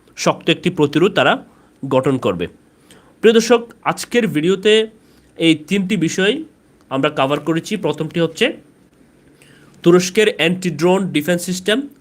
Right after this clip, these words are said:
ওলগা, এটি তৈরি করেছে এমকেই কর্তৃপক্ষ এবং এই ডিফেন্স সিস্টেমের তিনটি লেয়ার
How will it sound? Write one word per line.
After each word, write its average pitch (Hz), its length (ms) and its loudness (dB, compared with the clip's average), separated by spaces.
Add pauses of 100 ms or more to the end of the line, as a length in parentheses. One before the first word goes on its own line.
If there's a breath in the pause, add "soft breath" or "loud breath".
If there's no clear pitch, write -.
(140)
ওলগা, 165 360 0 (580 soft breath)
এটি 147 240 0
তৈরি 160 260 2
করেছে 175 300 0
এমকেই 170 840 0 (220)
কর্তৃপক্ষ 165 580 -4 (580 loud breath)
এবং 156 440 0 (760 soft breath)
এই 180 460 2 (240)
ডিফেন্স 220 360 0
সিস্টেমের 202 400 0 (140)
তিনটি 214 400 0
লেয়ার 170 580 4